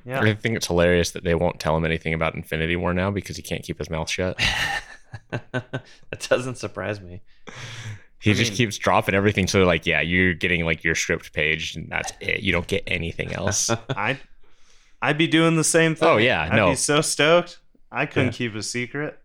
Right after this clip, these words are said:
Speaker 3: Uh, how would you?
Speaker 1: Yeah.
Speaker 3: Like, did you see he's got, like, that whole gym set up in the back? I, I assume it's his parents' house.
Speaker 1: Yeah.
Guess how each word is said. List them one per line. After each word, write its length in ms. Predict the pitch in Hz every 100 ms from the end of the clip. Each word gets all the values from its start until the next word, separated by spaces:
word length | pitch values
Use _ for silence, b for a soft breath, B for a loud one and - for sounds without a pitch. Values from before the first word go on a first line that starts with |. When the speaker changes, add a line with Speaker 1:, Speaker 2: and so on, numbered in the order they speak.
| - _ -
Speaker 3:
Uh, 60 | 110
how 160 | 113 127
would 140 | 147
you? 200 | 98 95 - _ _ -
Speaker 1:
Yeah. 180 | 123 151
Speaker 3:
Like, 80 | - - -
did 100 | 110
you 60 |
see 140 | 110 113
he's 140 | 110
got, 100 | 113
like, 120 | 107
that 100 | 104
whole 140 | 107 101
gym 260 | 101 104
set 180 | 110 113
up 120 | 110
in 60 | 104
the 80 | 95
back? 300 | 98 98 -
I, 160 | 107 -
I 60 | 107
assume 220 | - 143
it's 100 | -
his 100 | 92
parents' 420 | - 104 104 95
house. 320 | - - 113
Speaker 1:
Yeah. 240 | 120 113